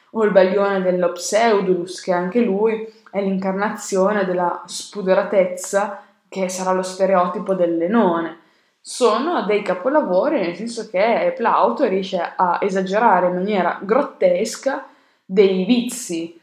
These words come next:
umani e li rende proprio per questi molto com-, proprio per questo molto comici, molto simpatici e anche molto umani.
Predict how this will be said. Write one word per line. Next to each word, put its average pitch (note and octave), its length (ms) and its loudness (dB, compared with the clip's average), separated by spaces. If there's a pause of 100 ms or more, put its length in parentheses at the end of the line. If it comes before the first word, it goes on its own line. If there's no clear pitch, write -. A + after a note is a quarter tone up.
(180)
umani A#3+ 760 0
e G3+ 80 0
li A3 160 2
rende G3 360 2
proprio F#3 320 2
per C4+ 200 0
questi F#3+ 500 -4
molto F3+ 360 -2
com-, F3 300 0
proprio F#3 240 -4
per G#3 140 -2
questo G3+ 280 -2
molto F#3+ 320 0
comici, F3+ 560 -4
molto F#3+ 220 0
simpatici F#3 840 -4
e F3+ 100 -8
anche F#3 300 -6
molto E3+ 300 -6
umani. D#3+ 540 -12